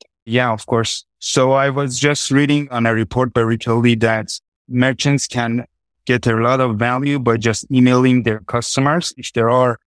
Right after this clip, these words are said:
payment failures. So what we do in Shopify as well is that we have an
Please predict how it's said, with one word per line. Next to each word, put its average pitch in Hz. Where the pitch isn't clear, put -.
payment 127
failures. 104
So 127
what 131
we 139
do 135
in 139
Shopify 135
as 117
well 143
is 123
that 107
we 117
have 117
an 120